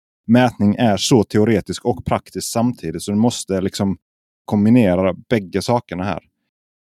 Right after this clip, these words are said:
Men H M K är ju ett väldigt bra, vi säger som G N S S, eh, detaljmätning som jag nu har läst då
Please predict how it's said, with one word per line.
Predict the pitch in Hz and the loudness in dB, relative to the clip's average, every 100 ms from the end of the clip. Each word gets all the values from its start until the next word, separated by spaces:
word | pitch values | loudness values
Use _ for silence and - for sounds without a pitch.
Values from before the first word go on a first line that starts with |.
| _ _ _ | _ _ _
Men | 120 117 | 0 2
H | 131 135 | 4 6
M | 107 | 4
K | - 165 | 2 4
är | 147 113 | 4 4
ju | 95 | 4
ett | 95 | 2
väldigt | 98 85 85 | -2 -6 -2
bra, | 90 | -2
vi | 90 | 0
säger | 98 107 | 0 0
som | 87 85 | -2 -2
G | |
N | 90 | -2
S | 92 - 82 | -2 -4 -6
S, | 80 - - | -6 -6 -6
eh, | 82 78 78 80 _ _ _ _ _ _ _ _ _ _ _ _ _ | -4 -4 -6 -8 _ _ _ _ _ _ _ _ _ _ _ _ _
detaljmätning | 87 - 82 80 80 - 87 | -10 -4 -4 -2 -4 -6 -8
som | - 85 | -6 -4
jag | 85 | -2
nu | 82 | -2
har | 82 | 0
läst | 87 92 95 - | 0 0 -2 -6
då | 78 | -6